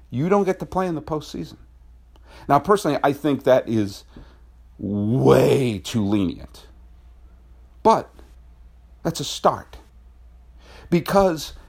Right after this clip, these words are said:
first of all, I don't know, it may throw a consequence or two into this. I don't know, it may prevent teams like the Cubs and the Yankees twice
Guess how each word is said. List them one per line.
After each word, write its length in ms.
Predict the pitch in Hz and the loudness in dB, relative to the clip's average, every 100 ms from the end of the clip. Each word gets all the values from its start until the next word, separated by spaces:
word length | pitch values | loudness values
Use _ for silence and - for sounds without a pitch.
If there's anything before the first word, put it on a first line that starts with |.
| - - - - - - | -20 -20 -20 -20 -20 -6
first 260 | - 226 - | -2 -2 -2
of 100 | 147 | -4
all, 280 | 131 135 - - - - - | -4 -6 -10 -20 -20 -20 -6
I 140 | 127 160 | -2 0
don't 180 | 151 | -2
know, 280 | 107 101 110 - - - - - - - - | -4 -6 -8 -14 -20 -20 -20 -20 -20 -20 -2
it 140 | 160 113 | 0 2
may 240 | 120 151 | 0 0
throw 280 | 156 151 143 | 0 2 2
a 40 | |
consequence 840 | - - 135 185 - - 143 110 - | 0 -4 -4 -4 -6 -4 -4 -2 -4
or 80 | 104 | -6
two 320 | - 113 98 | -4 -2 -2
into 240 | 95 104 | -4 -4
this. 420 | 85 135 - - - - - - - - - - - - - - - | -4 -6 -10 -18 -20 -20 -20 -20 -20 -20 -20 -20 -20 -20 -20 -6 2
I 100 | 175 | 2
don't 160 | 170 | 4
know, 300 | 131 120 143 - - | 2 0 -2 -6 -2
it 100 | 139 | 0
may 200 | 131 147 | 2 0
prevent 680 | 143 - 113 104 143 170 - | -2 -4 -4 0 0 0 -6
teams 440 | 151 135 113 117 - - - | -2 0 0 -4 -8 -18 -4
like 260 | 110 113 | -2 -2
the 100 | - | -4
Cubs 480 | 107 - 156 131 123 - | -6 0 0 0 -6 -2
and 140 | 120 104 | 0 2
the 60 | |
Yankees 560 | 107 127 147 120 98 - | 0 0 -2 -4 -6 -6
twice 800 | - 135 165 127 113 - - | -6 -2 0 0 -4 -6 -6